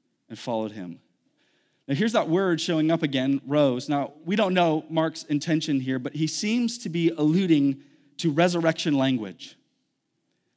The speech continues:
that Levi rose. Now, whether Mark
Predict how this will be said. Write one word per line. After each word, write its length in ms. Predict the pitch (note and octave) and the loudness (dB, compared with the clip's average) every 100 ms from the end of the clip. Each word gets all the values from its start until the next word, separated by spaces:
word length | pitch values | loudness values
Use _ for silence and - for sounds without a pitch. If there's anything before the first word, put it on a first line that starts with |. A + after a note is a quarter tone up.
| _ | _
that 140 | - E3 | -4 2
Levi 520 | F3 G3 F3 D#3+ D#3+ - _ _ C#3+ | 4 6 6 4 2 -6 _ _ 0
rose. 680 | D3+ D3 A#2 F#2+ F2 - - _ _ _ _ _ _ _ _ _ | 4 6 4 -4 -14 -20 -20 _ _ _ _ _ _ _ _ _
Now, 140 | F#3 F3+ | 2 4
whether 320 | G3+ G#3+ G#3 | 6 4 2
Mark 320 | F#3 G#3+ A#3+ | 4 4 2